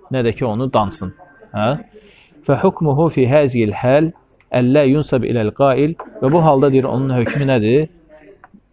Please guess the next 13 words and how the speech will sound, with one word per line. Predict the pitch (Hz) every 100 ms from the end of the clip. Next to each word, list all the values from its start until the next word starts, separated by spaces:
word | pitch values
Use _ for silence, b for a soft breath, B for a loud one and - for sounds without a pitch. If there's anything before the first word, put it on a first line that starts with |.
| _ _
Söz | - 151 -
sahibinə | 120 113 113 143
həmin, | 127 113 135 131
yəni, | 98 110 104 101 -
o | - 117 - _ -
nəticəni | 135 123 120 113 101 107 131
nisbət | 135 123 - 147 -
etməmək. | 151 - 101 85 - _ _ _ _ _ _ _
Söz | 117 -
sahibinə | 120 107 101 104 135
nəticəni | 143 113 117 113 117 139
nisbət | 117 - 123
etməmək. | 123 - 95 92